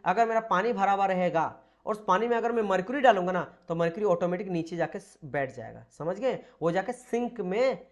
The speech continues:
सिंक में जाके बैठ जाएगा। क्यों? क्योंकि ज़्यादा हैवी है, वो भारी है। Mercury get sink in water, डालोगे तो जाके नीचे बैठ जाएगा। और अगर मैं बात करता हूँ क्या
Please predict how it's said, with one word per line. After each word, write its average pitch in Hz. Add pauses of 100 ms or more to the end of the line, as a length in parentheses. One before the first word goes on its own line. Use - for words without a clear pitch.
(120)
सिंक 226
में 196
जाके 175
बैठ 143
जाएगा। 113
क्यों? 175
क्योंकि -
ज़्यादा 139 (140)
हैवी 139
है, 101 (360)
वो 190
भारी 110
है। 101
Mercury 139
get 202
sink 262
in 147
water, 120 (480)
डालोगे 143
तो 240
जाके 135
नीचे 160
बैठ 127
जाएगा। - (480)
और 254 (160)
अगर 196
मैं 240
बात 226
करता 226
हूँ 214
क्या 190